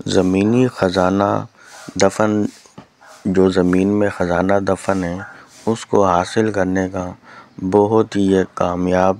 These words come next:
ترین یہ عمل ہے۔ تو دوستو، عمل کریے اور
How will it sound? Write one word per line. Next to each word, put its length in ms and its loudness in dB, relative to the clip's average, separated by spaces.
ترین 460 -2
یہ 80 -4
عمل 300 -6
ہے۔ 160 -12
تو 100 -2
دوستو، 560 2
عمل 240 0
کریے 480 0
اور 280 2